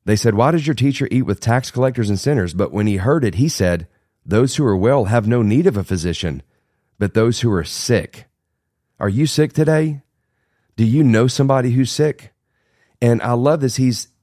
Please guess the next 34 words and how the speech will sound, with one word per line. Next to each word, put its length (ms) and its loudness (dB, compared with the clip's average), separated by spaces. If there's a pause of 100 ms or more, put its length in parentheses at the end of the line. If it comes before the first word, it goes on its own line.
(680)
he's 560 -2
using 460 2
this 160 0
word 260 0
sick 680 -2 (680)
and 180 0
physician 760 -2 (680)
in 160 2
reference 340 0
to 120 -2
the 120 0
tax 400 -2
collectors 440 0
and 140 -2
sinners 560 -2 (180)
and 180 0
obviously 540 2
himself. 680 -2 (1400)
And 100 2
then 80 4
I 60 2
love 180 2
this 140 -4
verse 180 0
thirteen. 460 -2
"Go 200 2
and 100 2
learn 200 2
what 100 -2
this 180 -4
means. 440 -2
I 100 0
desire 420 0
mercy 640 -2